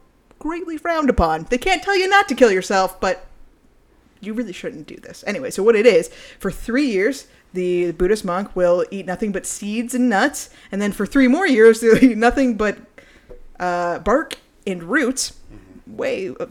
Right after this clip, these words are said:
up in that game. That's better. And then once they're properly, like, dis-,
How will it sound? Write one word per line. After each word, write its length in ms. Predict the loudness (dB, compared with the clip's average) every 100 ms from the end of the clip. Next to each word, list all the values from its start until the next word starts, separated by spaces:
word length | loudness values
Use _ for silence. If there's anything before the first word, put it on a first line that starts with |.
| -14 -16 -10
up 160 | -8
in 60 | -6
that 200 | -8 -8
game. 220 | -8 -6
That's 200 | -6 -6
better. 340 | -6 -4 -4 -8 -20 _ _ _ -8
And 560 | -4 -2 -2 -4 -8 -16 _ _ -4
then 400 | 2 4 2 -6 _
once 280 | -6 -4 -2
they're 240 | 0 0 0
properly, 720 | -4 -6 -4 -4 0 0 0
like, 280 | 0 -2 -2
dis-, 240 | -2 -4